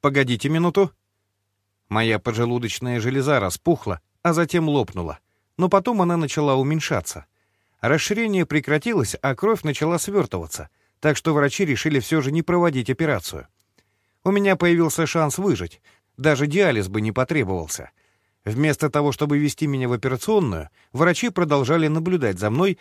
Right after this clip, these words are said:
в отделении интенсивной терапии. Мне прописали действительно серьёзные дозы морфия и либриума. Сперва мне выдали пульт с кнопками,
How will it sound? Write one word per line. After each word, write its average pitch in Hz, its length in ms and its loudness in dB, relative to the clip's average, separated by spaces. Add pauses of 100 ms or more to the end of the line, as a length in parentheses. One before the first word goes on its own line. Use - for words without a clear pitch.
(160)
в 147 100 0
отделении 151 640 2
интенсивной 156 640 0
терапии. 131 640 -4 (1000)
Мне 143 240 2
прописали 139 560 2
действительно 143 640 -2
серьёзные 120 560 0
дозы 127 320 0
морфия 101 560 -2 (100)
и 170 120 2
либриума. 104 600 -2 (400)
Сперва 156 440 2
мне 131 180 0
выдали 127 320 0
пульт 135 300 0
с - 60 -8
кнопками, 139 520 -4